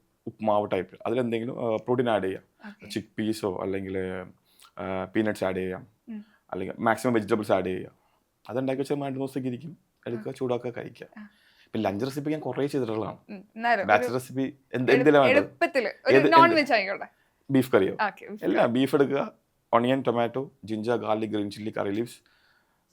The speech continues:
Speaker 1: ഗരം മസാല, മുളക് പൊടി, മഞ്ഞൾപ്പൊടി എല്ലാം കൂടി തിരുമ്മ കുക്കറിൽ വെക്കുക.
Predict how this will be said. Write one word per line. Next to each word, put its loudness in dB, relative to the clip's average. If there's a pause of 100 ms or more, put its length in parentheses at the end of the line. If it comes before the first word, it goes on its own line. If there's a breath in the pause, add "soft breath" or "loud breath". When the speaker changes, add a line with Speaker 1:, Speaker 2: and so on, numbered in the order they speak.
Speaker 1:
ഗരം 4
മസാല, 2 (200)
മുളക് -2
പൊടി, -2
മഞ്ഞൾപ്പൊടി -8
എല്ലാം 0
കൂടി 0
തിരുമ്മ -2 (440)
കുക്കറിൽ 2
വെക്കുക. -2